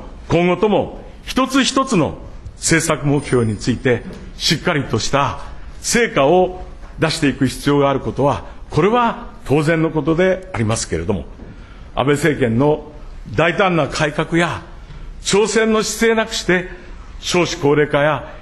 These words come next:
イノベーションによって大きく変わろうとする世界の社会構造の変化に対応し、乗り越えていくことはできないものと考えております。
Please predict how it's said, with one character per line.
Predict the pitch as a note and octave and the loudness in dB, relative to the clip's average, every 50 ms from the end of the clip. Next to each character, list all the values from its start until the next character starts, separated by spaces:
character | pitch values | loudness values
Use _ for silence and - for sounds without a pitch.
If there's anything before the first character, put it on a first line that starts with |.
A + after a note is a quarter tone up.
| - - | -4 0
イ | C3 | 0
ノ | D3 F3 F#3 | 2 2 4
ベ | F3+ G#3 | 4 4
ー | G3+ - | 2 2
シ | - E3+ | 2 2
ョ | D3 | 2
ン | C3+ B2 A#2 - | 0 0 -2 0
に | - B2+ | 0 2
よ | B2+ B2+ | 2 2
っ | B2+ | 0
て | B2+ - B2+ B2+ - - - - | -2 -2 -2 -2 -2 -2 -4 0
大 | - C4+ C#4 A#3 | 2 2 2 2
き | F#3 - A#3 - | 0 -2 -4 0
く | - F3 D3 A#2+ F#2 - - - - - | 2 2 4 4 2 -2 -8 -14 -12 -2
変 | - A#2 | 0 2
わ | A2+ | 2
ろ | B2 A#2+ | 4 2
う | A2 | 2
と | A2 A2 | 0 -4
す | F#2 - G#2 | -6 -2 -2
る | G#2+ A2 G#2+ - - - - - - - - - - - - | -2 -2 -2 -4 -10 -16 -16 -18 -18 -18 -18 -18 -16 -16 -10
世 | - - F#3 F3+ | -4 0 0 2
界 | - D3+ C3+ | 4 2 4
の | B2+ B2 A#2 | 4 2 2
社 | - C#3+ A#2 | 0 -2 0
会 | - F3+ F#3 F#3 | 2 2 2 2
構 | F#3+ F#3+ F#3 E3+ | 4 4 4 4
造 | C#3+ C#3 B2 | 4 2 2
の | A2+ | 2
変 | G#2 A#2 C#3+ C3 | 0 0 0 -2
化 | B2 - A2+ | 0 0 0
に | C#3 F3 F#3 F3 D#3 - - - - - - - | 2 4 4 4 2 -2 -8 -14 -16 -16 -8 0
対 | C3 C#3+ C#3+ | 2 4 4
応 | C#3+ C#3 C3+ | 6 4 4
し、 | C3+ - F3 F#3+ F#3+ - - - - - - - - - | 2 2 2 2 2 0 -4 -10 -14 -16 -16 -10 -2 0
乗 | B2 C3 | 2 2
り | B2+ | 2
越 | B2 - C3 | 4 4 2
え | A#2 | 2
て | - A2+ | 2 0
い | G2 | -4
く | - | -4
こ | - - G2 | -4 -6 -4
と | - C#3 | -2 -2
は | B2 G2+ | -2 -2
で | F2 F2 A2+ A#2 | 0 0 0 2
き | B2 F3 | 2 2
な | F#3 E3 | 2 2
い | D3+ | 2
も | C3 A#2 | 0 0
の | A#2 A#2 | -2 -2
と | - E3+ F3 F3+ E3 - - - - - - | 0 0 0 0 -2 -4 -10 -16 -16 -16 -8
考 | - G2 F#2+ F#2 | -4 -2 -2 0
え | F#2+ F2 E2 | -2 -2 -4
て | - - A#2 A2+ A2 - - - - - - - | 0 2 2 2 0 -2 -10 -16 -18 -18 -12 -8
お | G2 | -8
り | G2 | -6
ま | D#2+ - | -6 -6
す。 | - - - - | -8 -10 -10 -12